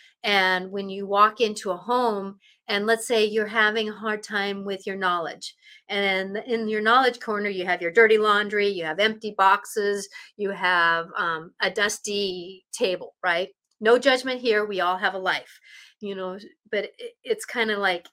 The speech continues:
well, you know, maybe if you move things, you know, get things moving, you will help. Like for me, me being very dyslexic, when I moved into this house,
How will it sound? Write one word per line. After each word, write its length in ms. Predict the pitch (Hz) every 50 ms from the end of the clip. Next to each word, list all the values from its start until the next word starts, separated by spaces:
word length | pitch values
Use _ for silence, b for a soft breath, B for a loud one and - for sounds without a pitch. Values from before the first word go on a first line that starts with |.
| _ _
well, 520 | 220 214 214 214 214 208 208 208 214 214 _ _ _ _ _ _ _ _ _ _ _ _ _ _
you 100 | 220 175
know, 240 | 202 202 208 214 - - 220
maybe 380 | 208 202 220 233 262 277 294
if 200 | 294 285 294 -
you 320 | 262 269 269 262 254 233 240 B B B B _
move 400 | 220 214 220 240 254 277 277 277 -
things, 680 | - - 185 175 170 180 190 202 214 220 - - - _ _ _ _ _ _ _ _ _ _
you 80 | 208
know, 80 | 196 196
get 260 | 185 - 220 214 220
things 300 | - 247 233 226 220 226
moving, 760 | 220 202 208 240 254 277 277 214 208 180 175 180 180 180 185 - _ _
you 140 | - 226 208
will 120 | 208 202
help. 360 | 190 208 285 311 220 - - - B B B B B -
Like 180 | 220 214 208
for 140 | - - 247
me, 260 | 233 247 226 185 185 -
me 200 | 208 202 214 208
being 220 | 208 220 226 220 214
very 240 | 214 220 202 196 202
dyslexic, 680 | 208 208 202 - 240 262 311 311 - - 180 170 185 - - _ _ _ _ _ _ _ _ _ _ _ _ _ _ _ _ - _ -
when 200 | 196 196 185 175
I 100 | 180 185
moved 240 | 208 208 214 208
into 280 | 220 214 214 202 - 214
this 200 | 196 190 190 -
house, 480 | - 214 226 240 247 220 214 214 -